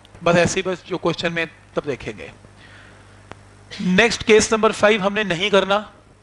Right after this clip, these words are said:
not in syllabus लिख लो अगर लिखना है, एनसीईआरटी and mains and neet कुछ नहीं आएगा, सिर्फ advance में आएगा। किसी को चाहिए होगा तो मेरे से print out ले जाएगा, देख लेगा, otherwise कुछ नहीं आएगा। वैसे रिजल्ट ये है कि अगर मैग्नेटिक फील्ड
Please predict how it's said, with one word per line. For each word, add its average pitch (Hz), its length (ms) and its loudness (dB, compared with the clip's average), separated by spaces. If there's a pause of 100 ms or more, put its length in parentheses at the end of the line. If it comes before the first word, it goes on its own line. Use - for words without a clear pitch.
(280)
not 190 380 2
in 202 120 0
syllabus 185 460 0
लिख 180 140 0
लो 185 160 2
अगर 175 140 0
लिखना 165 280 -4
है, 175 60 0
एनसीईआरटी 170 560 0
and 170 260 -4
mains 165 260 -4
and 160 200 -4
neet 165 180 -6
कुछ 165 200 -6
नहीं 170 100 -2
आएगा, 156 360 0 (680)
सिर्फ 220 240 4
advance 175 420 2
में 190 80 2
आएगा। 180 300 2
किसी 185 240 -4
को 180 120 -2
चाहिए 180 280 2
होगा 180 220 4
तो 180 120 -6
मेरे 170 140 -6
से 175 160 -2
print 165 280 -6
out 170 160 -2
ले 156 120 -4
जाएगा, 165 400 2 (140)
देख 147 180 -4
लेगा, 170 320 0 (680)
otherwise 190 400 4
कुछ - 280 -10
नहीं 160 120 -8
आएगा। 143 380 -2 (680)
वैसे 160 340 4
रिजल्ट 220 320 2
ये 220 160 2
है 220 100 2
कि 226 120 -2
अगर 214 200 2
मैग्नेटिक 196 420 -2
फील्ड 208 320 -2